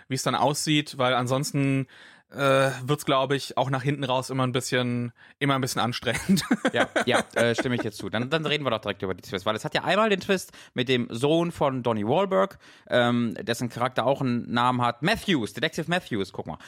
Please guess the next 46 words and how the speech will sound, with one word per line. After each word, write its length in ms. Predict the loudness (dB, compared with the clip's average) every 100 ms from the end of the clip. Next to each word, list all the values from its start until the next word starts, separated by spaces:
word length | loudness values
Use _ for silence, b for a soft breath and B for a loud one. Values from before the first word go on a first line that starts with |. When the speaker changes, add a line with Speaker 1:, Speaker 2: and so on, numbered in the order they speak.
| B -4
Speaker 2:
Ähm, 460 | 0 0 0 -2 -4 B B
äh, 280 | -2 2 2 0
dass 180 | -2
der, 400 | 2 2 4 2 -2
wo 140 | -2
der 180 | 0 0
sich 160 | -2 -8
befindet, 400 | -6 -4 -2 -2
das 100 | -2
ist 80 | 0
der 120 | 2
erste 300 | 2 0 -4
Twist, 300 | 2 2 2
dann 140 | 0
gibt's 160 | 0 -2
natürlich 260 | 0 -2
den 80 | -4
zweiten 280 | 0 0 0
Twist, 180 | -4 -4
der 80 | 0
damit 220 | 0 -2
zusammenhängt, 640 | 0 2 2 0 -2 -4 -4
der 80 |
schon 240 | -4 -6 -8
früher 300 | -4 -2 0
passiert, 420 | -2 -2 -2 -2
dass 100 | -6
das 120 | -8
alles, 360 | -6 -6 -6 -8
äh, 360 | -4 -2 0 -4 B -20
früher 320 | -6 0 2
in 60 | 2
der 100 | 0
Vergangenheit 480 | 0 0 2 0 -2
passiert. 460 | -6 -2 -2 -4 B B -2
Ähm, 460 | 4 6 4 0 0
und 140 | 0
es 120 | 0 -2
gibt 160 | -2
den 100 | -2
Twist, 320 | 0 -2 -2
dass 140 | -2 2
halt 200 | 2 2
Amanda 580 | 2 2 2 2 0 B B -6
hinter 520 | -2 0 0 0 -2 B -6
allem, 420 | 0 0 -2 -6